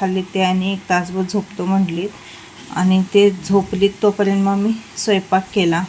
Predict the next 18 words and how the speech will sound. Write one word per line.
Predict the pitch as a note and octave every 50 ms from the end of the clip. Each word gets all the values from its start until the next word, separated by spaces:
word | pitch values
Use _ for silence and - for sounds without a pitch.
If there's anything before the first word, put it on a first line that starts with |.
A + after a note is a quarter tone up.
| - - - -
बरोबर | G3 F#3+ G3 G3 G3 F#3+ F#3+ G3+
साडेसहाला | G3+ - G#3+ G3 F#3 F#3 F#3 - G#3 F#3+ F#3+ G3
म्हणजे | F#3+ F#3+ F#3+ F#3 F#3+ F#3
ते | E3+ G3 F#3
डबा | F3+ G3 F#3 F3 F3+ F3+
घेऊन | F3 F#3 F#3+ F#3 F#3+
परत, | F#3 - - F#3 F3 G3 A3 A3+ - - - - - - - - - - -
अं, | - F3+ F#3 F3+ F3+ F3 F#3
गेलीत | G#3 G3 G3 F#3+ G#3 G#3 G#3 -
कामाला. | A3 G3+ F#3 F3 E3+ E3+ E3 E3 D#3+ E3 G3 A3 - - - - - -
सकाळी | - - - G#3 G#3+ - G3+ G3+ G#3 G3+
लाईट | G#3 G#3 G#3 G3+ G#3+
असते | G3+ - - G#3 F#3+
तर | G#3
कमीत | G#3 A3 G3+ G3 F#3+ F#3+ - -
कमी | G3
माझी | G3 G3+ G3+ G3 F#3+ F3+ E3+ F3 F#3+ F#3+ F#3+ - - - - - - - -
एक | F#3+ F#3